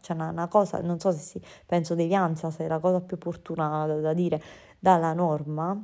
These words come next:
che è l'A D H D. Infatti l'A D H D ce l'hanno pochissime persone, pochissime, e anche se sottodiagnosticate,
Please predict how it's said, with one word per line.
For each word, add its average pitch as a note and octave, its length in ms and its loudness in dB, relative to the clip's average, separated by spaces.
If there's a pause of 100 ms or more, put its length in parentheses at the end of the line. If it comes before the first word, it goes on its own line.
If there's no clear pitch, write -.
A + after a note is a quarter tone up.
(120)
che - 180 -4
è D#3+ 120 4
l'A D#3 160 2
D D#3 260 -4
H D#3 180 -8
D. D3+ 340 -10 (680)
Infatti A#3+ 420 -4
l'A C#4+ 100 2
D D#4+ 180 0
H C#4 140 0
D G#3+ 140 2
ce G#3+ 160 -2
l'hanno A#3 220 0
pochissime D#4 840 2
persone, G3 960 2 (500)
pochissime, A3 1160 0
e - 140 4
anche D4 760 0 (400)
se F3+ 420 2
sottodiagnosticate, E3+ 2000 -2